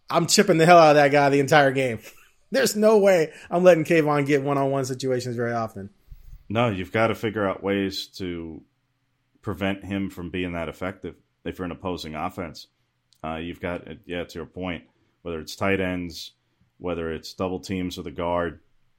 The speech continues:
Speaker 2: Uh, now, to say, look, Cal did do a couple of things. A couple of things. But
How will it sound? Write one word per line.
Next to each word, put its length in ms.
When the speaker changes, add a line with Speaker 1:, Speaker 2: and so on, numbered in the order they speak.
Speaker 2:
Uh, 360
now, 200
to 260
say, 320
look, 200
Cal 260
did 240
do 160
a 80
couple 340
of 80
things. 400
A 80
couple 580
of 140
things. 420
But 180